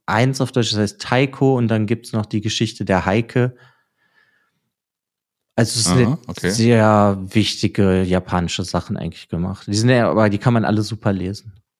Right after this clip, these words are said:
Speaker 2: Okay.
Speaker 1: Wenn man sich dafür interessiert. Weil das ist vielleicht auch noch so ein Punkt, ich weiß nicht, ob du gerne historische Romane liest.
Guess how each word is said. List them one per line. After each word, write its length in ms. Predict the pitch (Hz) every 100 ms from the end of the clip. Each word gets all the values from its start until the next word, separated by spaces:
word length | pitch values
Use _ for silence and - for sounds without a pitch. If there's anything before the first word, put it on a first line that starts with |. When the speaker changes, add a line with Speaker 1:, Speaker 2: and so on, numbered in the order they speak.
| _ _ _ _ _ _ _ _
Speaker 2:
Okay. 260 | 98 117 196 _
Speaker 1:
Wenn 120 | 127
man 180 | 143 120
sich 200 | 120 113
dafür 260 | 117 110 113
interessiert. 560 | 107 110 - 92 95 - - -
Weil 120 | 104
das 200 | 107 127
ist 80 | -
vielleicht 400 | 117 113 113 110
auch 60 | 135
noch 140 | 147
so 140 | - 139
ein 140 | 127
Punkt, 340 | - 139 135
ich 160 | 110 101
weiß 220 | 113 110
nicht, 120 | 120 107
ob 80 |
du 100 | -
gerne 240 | 107 110 104
historische 560 | 98 - 117 101 -
Romane 460 | 101 101 104 101 101
liest. 520 | 101 127 165 - -